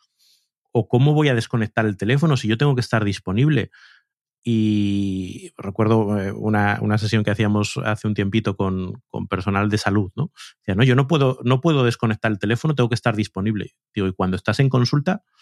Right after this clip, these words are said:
Dice, "Sí, cuando estoy en consulta sí lo desconecto". Digo, "O sea, que poder sí puedes, lo que pasa es que a veces consideras que está justificado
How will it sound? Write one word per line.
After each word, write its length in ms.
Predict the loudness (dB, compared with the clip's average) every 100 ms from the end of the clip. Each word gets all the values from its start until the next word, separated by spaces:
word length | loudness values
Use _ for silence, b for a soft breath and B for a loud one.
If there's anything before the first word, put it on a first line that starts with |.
| b b _
Dice, 120 | -4
"Sí, 80 | 0
cuando 160 | 2 2
estoy 140 | 0
en 60 | 0
consulta 320 | 0 0 0
sí 100 | 2
lo 60 | 0
desconecto". 500 | 0 -2 -4 -6 -20 _ _ -12
Digo, 160 | -6
"O 40 | -4
sea, 120 | -4
que 100 | -4
poder 320 | -4 0 2
sí 160 | 4 2
puedes, 460 | 2 0 0 -4
lo 100 | -8
que 80 | -8
pasa 280 | -4 -2 0
es 100 | -2
que 200 | -2 -2 B B B _
a 160 | 0 2
veces 420 | 4 2 2 0
consideras 580 | -2 -4 -2 0 0 0
que 60 | -4
está 180 | -6
justificado 720 | -4 -2 -2 -2 0 0 0